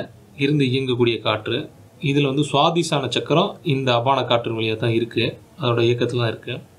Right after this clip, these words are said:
இந்த மலம், மூத்திரம், அப்புறம்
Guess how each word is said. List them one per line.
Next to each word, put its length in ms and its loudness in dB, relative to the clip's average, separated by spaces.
இந்த 160 2
மலம், 380 2
மூத்திரம், 540 2
அப்புறம் 360 2